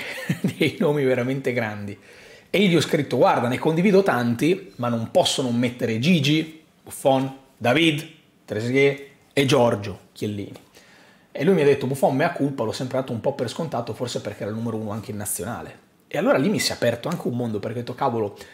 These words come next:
è naturale, certi giocatori li dai per scontati, sono quei giocatori che arrivano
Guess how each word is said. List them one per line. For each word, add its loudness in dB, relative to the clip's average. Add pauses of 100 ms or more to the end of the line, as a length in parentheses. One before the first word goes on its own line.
è -4
naturale, 2
certi 2
giocatori 0
li -2
dai 2
per 0
scontati, -4
sono -6
quei -2
giocatori 2
che -2
arrivano 0